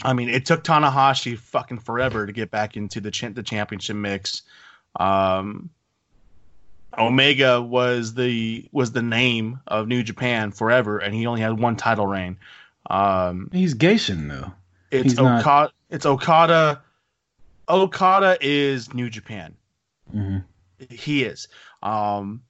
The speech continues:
Speaker 1: when, when it comes down to the look, when you're gonna have somebody represent your company and represent the nation, uh, I'm just, I'm saying, like, when it has the look, Okada has a look, Naito does not.
Speaker 2: Hmm.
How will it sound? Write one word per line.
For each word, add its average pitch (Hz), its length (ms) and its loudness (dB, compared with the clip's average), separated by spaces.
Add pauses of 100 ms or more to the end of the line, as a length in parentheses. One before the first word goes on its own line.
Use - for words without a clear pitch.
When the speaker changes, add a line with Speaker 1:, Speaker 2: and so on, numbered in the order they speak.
(160)
Speaker 1:
when, 139 380 2
when 147 160 -2
it 160 160 0
comes 185 220 2
down 185 180 6
to 165 100 -4
the 131 60 2
look, 120 380 -2
when 131 180 -4
you're 135 100 -2
gonna 156 140 -2
have 151 100 2
somebody 143 460 -2 (680)
represent 147 560 0
your 127 80 -2
company 131 480 -4
and 117 160 -4
represent 123 340 -2
the 120 80 -6
nation, 127 540 -6 (440)
uh, 104 360 -2
I'm 127 140 0
just, - 240 -12
I'm 107 100 -10
saying, 123 360 0
like, 101 380 -6 (300)
when 131 140 2
it 127 80 0
has 156 260 4
the 123 100 0
look, 120 400 -2
Okada 139 520 0
has 123 240 0
a 117 60 -6
look, 117 300 -4
Naito 110 460 -10
does 92 180 -10
not. 85 280 -12 (800)
Speaker 2:
Hmm. 123 180 4